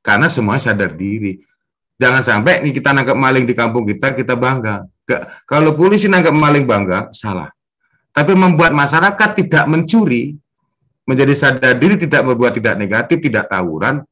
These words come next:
preventif sejak awal. Kalau di polisi ada tangguh pangan, tangguh apa, kalau lapar, mau nyopet. Maka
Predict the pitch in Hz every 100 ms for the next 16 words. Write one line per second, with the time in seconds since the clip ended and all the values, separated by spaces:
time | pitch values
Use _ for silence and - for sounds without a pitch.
0 | - 120 117 127 139 151 117 98 73 80
1 | 80 107 139 _ _ _ _ - 104 113
2 | 113 113 143 131 107 - - _ _ _
3 | _ 107 98 95 87 85 104 101 98 101
4 | 98 95 92 92 92 92 _ 95 95 98
5 | 98 82 90 110 113 - _ 120 123 120
6 | 101 95 135 170 139 78 82 92 - 120
7 | 98 85 - _ - 117